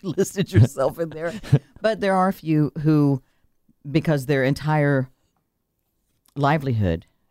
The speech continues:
Speaker 1: is beating
Speaker 2: Right.
Speaker 1: somebody down, beating somebody up, or winning, being very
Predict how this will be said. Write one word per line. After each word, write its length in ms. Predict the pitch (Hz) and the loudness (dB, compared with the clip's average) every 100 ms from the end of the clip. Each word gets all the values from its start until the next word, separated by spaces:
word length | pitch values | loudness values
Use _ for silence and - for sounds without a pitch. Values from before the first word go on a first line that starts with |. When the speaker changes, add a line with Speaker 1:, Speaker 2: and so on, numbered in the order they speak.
| _ | _
Speaker 1:
is 400 | 131 120 101 - _ _ _ 117 | 2 2 -2 -10 _ _ _ -12
beating 280 | 120 156 170 | 0 2 4
Speaker 2:
Right. 60 | 92 | 4
Speaker 1:
somebody 260 | - 147 | 2 2
down, 500 | 131 127 107 107 110 - _ 131 | 0 0 0 -2 -4 -12 _ -4
beating 240 | 160 170 | 2 2
somebody 320 | 151 143 120 | 2 2 2
up, 260 | 110 110 - _ _ | 2 0 -4 _ _
or 300 | 127 123 123 | -2 0 2
winning, 580 | 117 147 165 160 156 151 - _ _ - | 0 0 0 2 0 -2 -6 _ _ 0
being 220 | 143 135 | 2 2
very 340 | 139 139 135 | 2 2 0